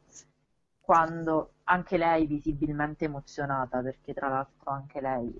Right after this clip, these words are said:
era bella provata, si vedeva. Quando è stata intervistata da Schiavone sul ring, eh,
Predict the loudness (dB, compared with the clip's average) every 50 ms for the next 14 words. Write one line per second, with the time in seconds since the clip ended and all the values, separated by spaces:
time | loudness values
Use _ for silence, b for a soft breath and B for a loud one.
0 | -16 _ _ -12 -8 -8 -4 -2 -2 -2 -2 -4 -6 -8 -6 -4 -2 -2 0 -2
1 | -2 -2 -2 -2 -2 0 0 -2 -2 -2 -4 -8 -8 -8 -8 -6 -4 -4 -2 -2
2 | -2 -2 -2 -4 -6 -6 -8 -12 -16 _ _ _ _ _ _ _ _ _ _ _
3 | _ _ _ _ _ _ _ _ _ _ _ _ _ _ _ _ _ 2 4 4
4 | 4 4 4 2 2 2 2 0 -2 -2 -2 -2 -2 -2 -4 -4 -6 -6 -4 -6
5 | -6 -8 -4 0 0 0 0 0 -2 -8 -8 -8 -8 -10 -10 _ _ -4 -2 -2
6 | 0 0 -2 -2 -4 -6 -8 -8 -8 -8 -2 0 2 2 2 0 -4 -6 -6 -4
7 | -4 -4 -4 -4 -6 -10 -14